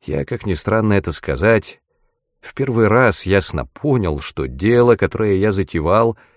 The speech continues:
не может состоять только в том, чтобы накормить и одеть тысячу людей, как бы накормить и загнать под крышу тысячу баранов, а должно состоять в том, чтобы сделать доброе людям.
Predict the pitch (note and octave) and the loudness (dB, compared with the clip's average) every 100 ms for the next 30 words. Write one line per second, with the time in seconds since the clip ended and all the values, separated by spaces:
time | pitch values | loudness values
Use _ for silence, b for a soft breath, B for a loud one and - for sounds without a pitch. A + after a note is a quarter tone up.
0 | b b b _ _ C#3 A2+ A#2+ B2+ B2 | b b b _ _ 0 2 4 2 0
1 | A#2+ - G#2+ G2 F2 - E2+ - D#2 - | -2 -2 2 2 2 0 -2 -4 -6 0
2 | A2+ A2+ - G#2+ F2 D2+ B1+ E2 F#2+ D#2+ | 2 2 0 -2 0 0 0 0 0 0
3 | D#2+ A2+ A2+ A2 F2+ D#2+ G2+ G2 _ - | 2 0 2 2 2 4 2 0 _ -6
4 | G#2 G2+ - F#2 D2+ C#2 E2+ G#2+ G#2+ F#2 | -4 -4 -4 -4 -2 -2 2 4 4 0
5 | b b b b b B2+ A2 A#2 F#2+ G#2 | b b b b b -6 2 4 6 4
6 | A2 F#2 A2+ A#2+ A#2 F#2+ E2 A2 G#2+ G2 | 4 4 4 2 2 2 2 2 0 -2
7 | - A2 A2 G2+ A2 F#2 D2+ _ - C3 | 0 0 0 0 0 0 -2 _ -2 0
8 | G2+ - F2+ F2+ F2+ D#2+ A#1 - _ _ | 0 -4 -2 0 0 -2 -4 -12 _ _
9 | _ _ _ _ _ _ _ _ _ _ | _ _ _ _ _ _ _ _ _ _
10 | C2+ C#2 C2+ C#2 C3+ C3 A2+ F2 F2 A#2 | -6 -2 -2 -2 -2 -2 -4 -2 -2 -4
11 | - - G#2+ B2 A2 A2 F2 C#2+ C2 F#2+ | -6 -4 -2 -2 -4 -2 -2 -2 0 2
12 | F#2+ C2 C2 A2 G#2+ G#2+ F#2 C2+ A#1+ A1+ | 2 0 0 0 0 -2 -4 -6 -10 -14